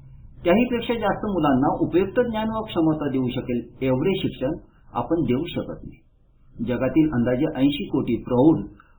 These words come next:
आजही निरक्षर आहेत. जगातील सर्व लोकांना आज शिक्षणाची नितांत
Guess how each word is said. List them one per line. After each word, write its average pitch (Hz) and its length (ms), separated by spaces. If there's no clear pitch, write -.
आजही 123 360
निरक्षर 123 500
आहेत. 104 200
जगातील 214 400
सर्व 247 240
लोकांना 113 500
आज 156 220
शिक्षणाची 196 580
नितांत 175 520